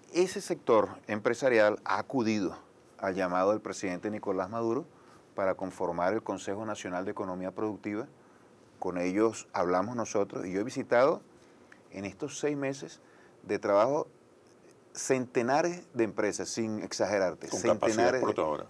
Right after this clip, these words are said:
Speaker 1: y todas ellas tienen capacidad productiva y están orientadas o se están orientando hacia las
Speaker 2: Estamos hablando de,
Speaker 1: exportaciones.
Speaker 2: de una alianza de clases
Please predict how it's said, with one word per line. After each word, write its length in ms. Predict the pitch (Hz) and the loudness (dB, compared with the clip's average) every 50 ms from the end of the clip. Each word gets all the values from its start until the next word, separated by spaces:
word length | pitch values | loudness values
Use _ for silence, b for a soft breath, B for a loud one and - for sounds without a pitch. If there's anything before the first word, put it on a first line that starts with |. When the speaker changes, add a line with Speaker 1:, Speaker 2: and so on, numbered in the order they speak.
| - | -10
Speaker 1:
y 120 | - 92 87 | -10 -10 -8
todas 320 | - 95 98 120 139 127 | -4 0 4 4 6 6
ellas 400 | 123 127 131 143 165 196 214 190 - - - - - - | 6 6 6 4 4 2 0 -2 -8 -16 -20 -20 -20 -14
tienen 360 | - 110 123 156 185 202 196 185 | -4 0 2 2 2 0 -2 -2
capacidad 580 | - 139 127 - 110 - - 101 95 95 101 | -2 -2 0 0 -2 -2 0 2 2 2 2
productiva 580 | - 127 135 139 131 135 - 123 120 123 143 - B B B B B B B - | 2 2 0 0 0 0 -2 -2 0 0 -2 -2 B B B B B B B -2
y 260 | - 160 190 220 220 - - - _ | 0 0 0 0 -2 -6 -12 -10 _
están 480 | 127 120 - - - 143 156 175 190 - | -8 -8 -8 -2 2 4 4 4 2 0
orientadas 880 | - 147 147 135 123 113 107 - - 135 139 143 156 170 180 - - - - _ - B B B B B B - - | 0 2 2 4 2 0 -2 2 4 6 8 8 8 6 2 -2 -6 -12 -20 _ -20 B B B B B B -14 -2
o 180 | - 127 123 113 | 2 2 2 2
se 140 | - - 104 | 0 -2 -6
están 320 | - - - 135 143 156 | -8 -2 0 2 2 4
orientando 680 | 170 160 135 107 95 92 107 104 110 117 120 123 - - | 2 2 0 0 2 2 2 2 2 2 0 0 0 2
hacia 300 | 107 101 90 - 104 92 | 0 0 0 0 0 0
las 320 | 90 85 78 76 73 - | 2 2 0 0 -2 -6
Speaker 2:
Estamos 340 | - - - - - 101 107 127 | -12 -16 -6 -4 -2 0 2 4
hablando 280 | 127 120 107 127 131 | 4 4 4 4 4
de, 60 | 143 | 4
Speaker 1:
exportaciones. 300 | 135 123 110 101 98 - | 4 4 2 2 0 -2
Speaker 2:
de 60 | - 98 | -4 -2
una 120 | 101 110 | 0 0
alianza 340 | 117 127 131 127 117 - 127 | 2 2 0 -2 0 -2 -2
de 80 | 127 | -2
clases 340 | - - 156 135 - - 104 | 0 -2 -4 -4 -4 -8 -10